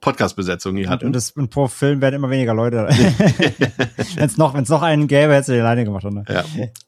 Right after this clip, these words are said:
Speaker 1: Nein, aber es gibt ja gute Gründe dafür und von daher habt da Nachsehen, ähm,
Speaker 2: Sind alle, sind alle mit gutem, äh, Grund
Speaker 1: Ja.
Speaker 2: entschuldigt, natürlich.
Speaker 1: Es haben alle einen Entschuldigungszettel vorgezeigt.
Speaker 2: Ja.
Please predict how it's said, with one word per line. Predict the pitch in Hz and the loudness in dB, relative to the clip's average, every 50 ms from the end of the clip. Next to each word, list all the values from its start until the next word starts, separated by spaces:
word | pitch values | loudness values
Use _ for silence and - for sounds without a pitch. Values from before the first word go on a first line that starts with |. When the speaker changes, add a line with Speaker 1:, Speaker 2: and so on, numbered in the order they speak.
| _ _ _ | _ _ _
Speaker 1:
Nein, | - 92 92 90 85 | -4 -2 -2 -2 -4
aber | 82 87 | -6 -8
es | 98 - - | -8 -2 -2
gibt | 131 117 | 0 2
ja | 127 110 104 | 2 2 2
gute | 95 90 107 101 98 | 2 0 2 2 2
Gründe | 90 95 110 120 120 113 | 2 4 4 4 6 6
dafür | 113 107 - - - 110 110 110 107 107 101 - | 4 2 2 0 2 2 4 4 4 2 0 -2
und | - 98 95 95 90 - | -6 -6 -6 -6 -8 -6
von | - 101 87 | -6 -2 0
daher | 95 92 92 92 95 95 92 87 - - | 2 2 2 2 2 0 0 -2 -4 -6
habt | 98 98 98 - - | -4 -4 -4 -4 0
da | - 92 90 95 | 0 2 2 2
Nachsehen, | 92 90 92 90 - - 92 90 87 90 90 90 87 - | 2 2 0 0 -2 -2 -2 0 0 0 -2 -2 -4 -4
ähm, | 92 90 85 | -2 0 2
Speaker 2:
Sind | 131 127 123 | 2 2 2
alle, | 110 127 131 135 135 127 127 - | 2 2 4 4 4 4 2 2
sind | 123 107 123 131 | 0 0 0 2
alle | - 127 135 135 | 2 2 2 4
mit | 127 117 - | 2 0 0
gutem, | - 143 147 139 - 139 135 131 127 | 0 0 0 2 4 4 4 4 2
äh, | 127 87 120 120 117 107 | 2 2 2 2 2 4
Grund | 110 117 120 107 | 4 2 2 2
Speaker 1:
Ja. | 107 | 2
Speaker 2:
entschuldigt, | 101 95 - 95 90 85 87 - | 0 0 0 0 0 0 -2 -4
natürlich. | 92 85 - 95 85 87 - | -6 -6 -4 -4 -4 -2 -2
Speaker 1:
Es | |
haben | 101 92 92 | 0 2 2
alle | 95 98 98 101 | 2 4 4 4
einen | 95 98 | 4 4
Entschuldigungszettel | 92 92 - - 101 92 90 87 90 87 - - 85 82 82 | 2 0 2 2 2 2 2 0 0 0 -2 -2 -2 -2 -4
vorgezeigt. | - - 90 87 82 80 - 87 87 87 87 - - | -6 -6 -6 -6 -6 -8 -6 -6 -8 -8 -8 -6 0
Speaker 2:
Ja. | 113 110 104 | 0 0 0